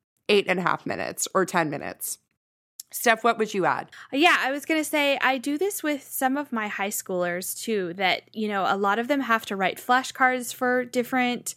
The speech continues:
Speaker 1: Yeah.
Speaker 2: middle schoolers too, for different classes. And I've asked them how long they think it's going to take to do five flashcards.
Speaker 1: Mm-hmm.
Speaker 2: And I will, instead of timing them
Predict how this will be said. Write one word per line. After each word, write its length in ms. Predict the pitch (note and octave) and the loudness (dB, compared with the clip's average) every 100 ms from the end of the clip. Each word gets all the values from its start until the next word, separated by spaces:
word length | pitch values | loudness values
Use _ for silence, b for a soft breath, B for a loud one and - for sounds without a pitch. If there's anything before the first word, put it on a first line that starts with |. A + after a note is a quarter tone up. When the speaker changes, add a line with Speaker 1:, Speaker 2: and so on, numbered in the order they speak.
| - | -6
Speaker 1:
Yeah. 280 | F#3+ D#3 - _ - | 0 0 0 _ -2
Speaker 2:
middle 220 | A#3 C4 | 2 2
schoolers 420 | C4 C4 B3+ A#3+ | 2 0 0 0
too, 220 | - A#3+ F#3 | 2 2 2
for 160 | - | 0
different 320 | G3+ A3 A#3 - | 2 0 0 0
classes. 720 | G#3+ G#3 - B3 A#3+ C4+ - B B B - A#3+ | 2 2 2 2 2 0 -8 B B B -2 2
And 500 | A#3+ A#3 A#3 A#3 A#3 - | 4 4 4 2 2 4
I've 440 | A#3+ C4+ D4+ D4+ - | 4 4 2 0 2
asked 300 | B3+ C#4 - | 4 2 0
them 400 | A3+ G#3+ G#3+ A3 B B B | 0 2 -2 -4 B B B
how 300 | - B3+ C#4+ | 2 6 6
long 280 | C#4+ C4 B3+ | 4 2 4
they 160 | A#3+ | 2
think 260 | A#3 A#3+ A3+ | 2 0 0
it's 140 | G#3+ | -2
going 200 | - G#3+ G#3 | 0 2 0
to 80 | |
take 400 | G#3 G#3+ G#3 - - | -2 2 2 0 -6
to 140 | G#3+ | -6
do 520 | G#3 G3+ G3 G3 G3+ | -2 0 2 2 0
five 480 | G3+ - F#3 G3 F#3+ | 0 4 6 4 2
flashcards. 680 | G3 F3+ - - - - - | 0 0 0 -2 -2 -4 -6
Speaker 1:
Mm-hmm. 360 | G#3 G3+ F3 E3 F#3+ | -4 0 -2 -2 0
Speaker 2:
And 600 | A3+ A3 G#3+ G#3+ A3 - b A3+ | 2 4 2 2 -2 -4 b 4
I 300 | A#3+ C4+ E4+ | 6 4 4
will, 220 | C#4+ C4+ | 4 4
instead 380 | - B3 C4+ C#4+ | 2 2 2 2
of 140 | C#4 | 0
timing 540 | - A3 F#3+ G#3+ C4+ D4 | 0 2 4 4 2 2
them 180 | F4 | 2